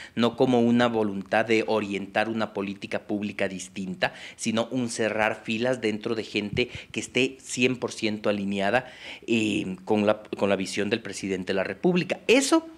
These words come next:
es una limitación para el diálogo. Porque si se cierra filas en pensar en, en, con la gente que piensa igual, ¿cómo se va a dialogar? Entonces, más bien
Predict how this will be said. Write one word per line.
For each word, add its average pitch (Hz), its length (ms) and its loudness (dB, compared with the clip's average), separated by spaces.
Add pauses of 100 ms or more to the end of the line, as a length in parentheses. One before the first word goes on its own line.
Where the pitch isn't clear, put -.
(360)
es 175 120 6
una 196 160 8
limitación 135 460 2
para 110 140 2
el 127 80 0
diálogo. 185 300 2 (1080)
Porque 127 220 -2
si 131 100 -6
se 120 140 -4
cierra 254 300 4
filas 139 580 4
en 117 160 2
pensar 117 580 0 (220)
en, 120 240 0
en, 110 300 4
con 123 200 4
la 113 80 2
gente 151 380 0
que 117 100 -4
piensa 127 460 2
igual, 104 400 2 (260)
¿cómo 170 220 0
se 170 100 -2
va 160 80 2
a - 20 0
dialogar? 151 460 -2 (680)
Entonces, 139 540 2 (160)
más 143 220 0
bien 151 200 6